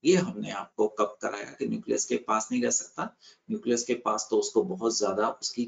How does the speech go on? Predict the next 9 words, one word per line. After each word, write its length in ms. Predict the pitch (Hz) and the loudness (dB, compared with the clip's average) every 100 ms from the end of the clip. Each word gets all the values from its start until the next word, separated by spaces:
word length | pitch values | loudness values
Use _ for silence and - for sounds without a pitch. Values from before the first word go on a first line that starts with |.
| - | -4
खींच 400 | - 131 165 175 | -2 4 4 2
पड़ती 440 | - 131 - 135 | 0 -2 0 -2
है, 140 | 123 147 | -2 -4
attractive 540 | 107 104 110 - 123 | -4 -2 -4 -4 -6
forces 420 | - 110 - 117 107 | 0 0 0 -2 -2
वहां 180 | 104 110 | -2 0
पे 140 | 127 | 0
ज्यादा 320 | 107 101 101 135 | 2 2 2 0
है। 280 | 147 156 | 0 -4